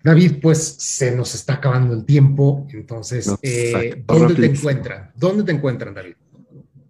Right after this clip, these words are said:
Speaker 2: Bueno, me pueden encontrar en Instagram, en la cuenta Soul Specialist,
Speaker 1: Ujú.
Speaker 2: o me pueden encontrar en mi sitio web, en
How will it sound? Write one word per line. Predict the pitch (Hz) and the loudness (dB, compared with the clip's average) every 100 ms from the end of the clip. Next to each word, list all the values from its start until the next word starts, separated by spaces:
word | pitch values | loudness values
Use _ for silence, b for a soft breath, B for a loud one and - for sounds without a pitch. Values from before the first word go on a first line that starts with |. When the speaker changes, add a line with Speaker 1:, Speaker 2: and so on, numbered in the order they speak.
| _ | _
Speaker 2:
Bueno, | 107 107 101 101 | -2 2 2 2
me | 110 104 | 0 0
pueden | 123 143 | 2 2
encontrar | 143 127 113 120 120 117 117 | 2 2 2 2 0 0 -4
en | 110 101 | -4 0
Instagram, | 123 127 - 139 143 151 165 _ _ | 0 -2 -6 -6 -6 -8 -12 _ _
en | 101 98 98 95 92 - | -6 -4 -4 -6 -10 -16
la | - 92 | -12 -12
cuenta | 90 104 101 107 | -6 -6 -4 -4
Soul | 101 123 120 127 123 - | -6 -4 -4 -4 -10 -16
Specialist, | - _ 104 - 127 151 196 - - B B B | -20 _ -4 -2 -4 -4 -6 -14 -20 B B B
Speaker 1:
Ujú. | 117 110 135 | -20 -16 -16
Speaker 2:
o | 170 101 | -8 -6
me | 98 | -2
pueden | 113 120 | 0 0
encontrar | 107 110 104 104 104 | 0 -4 -4 -2 -4
en | 101 95 | -6 -8
mi | |
sitio | 90 107 101 127 | -6 -8 -6 -4
web, | 151 170 170 _ _ _ _ _ | -2 -4 -8 _ _ _ _ _
en | 104 101 98 98 | -6 -4 -6 -8